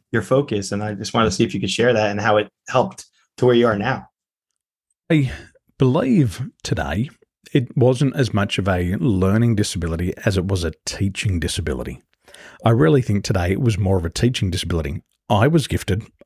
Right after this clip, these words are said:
Speaker 2: I was talented. I didn't fit in the box. So what they've got to do is they've got to label you with something <laughs> so they can control you.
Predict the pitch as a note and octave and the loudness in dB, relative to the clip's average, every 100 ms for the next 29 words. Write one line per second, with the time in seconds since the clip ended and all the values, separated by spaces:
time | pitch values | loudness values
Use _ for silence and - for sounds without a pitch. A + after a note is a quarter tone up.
0 | - F#2 G#2+ C3 A2+ - D#2+ D#2 F#2+ C3 | -4 0 2 2 0 -6 -6 -2 0 -2
1 | - - - _ G2 G2 G#2+ G#2 G2 G2 | -6 -20 -20 _ 0 2 2 2 -2 -4
2 | F2 D2+ F#2 - - - - _ _ _ | -2 -2 -2 -2 -6 -10 -10 _ _ _
3 | _ - A#2 F#2 F#2 F#2+ C#3 A2 G#2+ A2+ | _ -2 0 2 2 0 0 -2 0 0
4 | F2+ F#2 E2 A2 A3 F#2 F#2+ F#2+ F2 F2 | 0 -2 0 2 2 2 0 0 0 0
5 | F#2+ G2 F#2+ F#2 D3 G2+ E2 - - A#2 | 0 -2 -2 -4 -2 0 -2 -4 -2 -2
6 | A#2 F#2 - - - - - - - - | 0 -2 -2 -6 -8 -16 -20 -16 -10 -2
7 | C#3+ - A#2+ - B2 G#2+ - A2 G2+ F#2 | 0 2 0 2 0 0 0 -2 -2 -4
8 | - A2+ A#2+ B2+ F#2 | -2 2 4 2 0